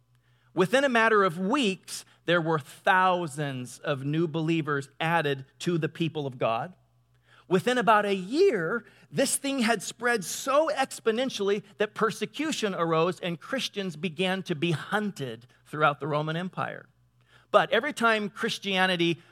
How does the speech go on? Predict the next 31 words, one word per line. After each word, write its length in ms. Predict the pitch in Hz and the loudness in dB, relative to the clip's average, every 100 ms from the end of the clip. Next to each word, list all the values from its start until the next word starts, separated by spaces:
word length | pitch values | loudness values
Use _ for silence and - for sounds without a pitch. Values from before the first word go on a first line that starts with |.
| - | -8
was 160 | 165 | -8
persecuted 720 | - 269 277 208 - 160 170 202 | -4 -2 -2 -4 -6 -2 0 0
and 180 | 185 | -4
Christians 520 | - 226 - 196 180 - | -2 -2 -2 -4 -4 -4
scattered, 640 | - - 247 247 180 160 - - - | -8 -2 0 2 0 -4 -10 -20 2
they, 140 | 196 | 2
they 300 | 208 208 208 - - | 4 2 2 -2 -4
talked 300 | - 277 - | 0 0 2
about 240 | 202 - | 0 0
Jesus. 600 | 247 294 196 143 - - _ _ _ _ _ _ | -2 -4 -4 -8 -12 -20 _ _ _ _ _ _
And 100 | 190 | 2
they 100 | 196 | 4
lived 360 | 180 208 277 180 | 4 4 2 2
these 240 | 226 214 | -2 -2
compelling, 680 | - 214 196 - 285 233 196 | -4 -6 -2 2 2 2 -2
extraordinary 800 | 190 - - 226 254 226 190 175 | -4 -4 -6 -2 -2 0 0 0
lives, 540 | 180 233 165 170 - - - _ _ _ - | 2 2 2 0 -8 -20 -20 _ _ _ -4
<clears throat> 260 | 247 190 185 | -2 0 -2
so 280 | - 247 240 | 0 2 4
much 220 | 226 - | 2 2
so 340 | - 175 175 - _ _ _ _ _ | -2 0 0 -6 _ _ _ _ _
that 260 | 175 185 | -2 -2
Christianity 680 | - 247 - 214 254 208 202 | -4 -4 -2 0 0 0 -2
just 360 | 196 180 - - | -2 -4 -8 -10
spread 380 | - - 226 | -6 0 0
all 340 | - 214 277 294 | 0 0 0 -2
<laughs> 40 | |
around 240 | 262 226 214 | -4 -2 -2
the 80 | 208 | -2
world. 340 | 262 302 208 | 0 0 0
And 180 | 196 | -2